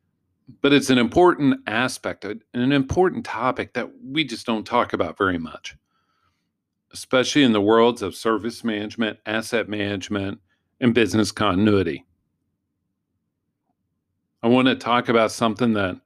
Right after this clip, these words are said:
is the elephant in every room.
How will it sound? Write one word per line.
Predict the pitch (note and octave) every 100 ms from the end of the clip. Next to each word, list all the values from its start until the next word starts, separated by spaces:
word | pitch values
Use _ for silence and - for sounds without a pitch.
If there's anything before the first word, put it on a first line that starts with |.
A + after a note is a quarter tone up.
| _ _ _ _ _ _ _ -
is | B2 F2+
the | A#2 G#2+
elephant | A2 A#2+ B2+ C3 B2
in | - G2+ - -
every | A2+ A2+ A#2
room. | G#2+ F#2+ D#2+